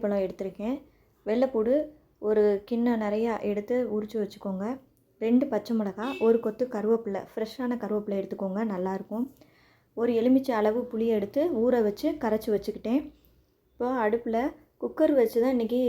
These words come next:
பூண்டு குழம்பு செய்ய போறேன். எப்படின்னு பார்க்கலாம். நல்லெண்ணெய் ஊற்றிக்கோங்க. நல்லெண்ணெய் ஊற்றினா டேஸ்ட்டு சூப்பராக இருக்கும். அதுக்கப்புறம் வெந்தயம், வெந்தயம் ஒரு ஸ்பூன், கடுகு உளுந்து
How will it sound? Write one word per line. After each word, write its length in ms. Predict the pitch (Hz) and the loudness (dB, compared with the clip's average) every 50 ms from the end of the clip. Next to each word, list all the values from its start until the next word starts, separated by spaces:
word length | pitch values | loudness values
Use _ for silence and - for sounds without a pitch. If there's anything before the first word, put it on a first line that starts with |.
| 226 214 202 202 196 - | 4 4 2 0 -2 -4
பூண்டு 200 | - 240 240 240 226 220 | 0 0 2 2 2 0
குழம்பு 240 | 208 202 202 196 196 - | 0 -2 -2 -2 -4 -2
செய்ய 160 | 196 196 202 202 | -2 -2 -2 -2
போறேன். 260 | 196 190 185 208 247 269 262 - 196 | -4 -6 -6 -4 -6 -6 -6 -4 -6
எப்படின்னு 320 | 190 185 190 214 214 214 208 202 | -4 -2 -2 -2 -2 -2 -4 -6
பார்க்கலாம். 360 | 196 190 - 190 196 226 285 294 - - _ _ _ _ _ - 214 | -8 -8 -8 -8 -8 -8 -8 -8 -10 -16 _ _ _ _ _ -8 -4
நல்லெண்ணெய் 420 | 214 214 240 262 294 285 269 262 214 208 | 0 2 4 4 6 6 4 4 4 2
ஊற்றிக்கோங்க. 440 | 208 - 220 208 208 196 196 208 233 269 247 | 0 0 -2 -4 -4 -4 -4 -2 -2 -2 -2
நல்லெண்ணெய் 340 | 226 202 208 233 240 233 220 | -2 0 0 2 2 2 2
ஊற்றினா 260 | 208 202 214 214 233 240 233 - | 0 -2 -4 -4 -4 -4 -2 -2
டேஸ்ட்டு 320 | 220 226 220 - - 220 220 | -2 -2 -2 -2 -4 -4 -4
சூப்பராக 400 | - 190 - - 208 202 202 196 | -6 -10 -8 -6 -4 -4 -4 -4
இருக்கும். 280 | 190 185 - 214 240 285 - - - - - - - - - - 202 | -6 -6 -6 -6 -6 -6 -8 -14 -20 -20 -20 -20 -20 -20 -14 -6 -4
அதுக்கப்புறம் 440 | 202 208 220 220 - 240 277 269 240 208 | -2 0 0 0 2 2 2 4 4 2
வெந்தயம், 500 | 196 202 214 220 240 220 214 233 277 302 - - - _ _ _ _ - 208 | 2 2 4 4 4 4 4 4 2 0 -2 -6 -18 _ _ _ _ -6 -4
வெந்தயம் 400 | 220 226 240 247 254 240 226 214 | 0 2 2 2 2 4 4 2
ஒரு 140 | 208 208 196 208 | 2 2 0 -4
ஸ்பூன், 260 | - - 240 262 294 - - - - - - - - - - _ _ - 233 | -4 -4 -2 -2 -2 -4 -10 -20 -20 -20 -20 -20 -20 -20 -20 _ _ -4 0
கடுகு 260 | 226 226 254 247 247 233 | 2 4 4 4 4 4
உளுந்து 240 | 220 214 208 208 | 4 4 4 4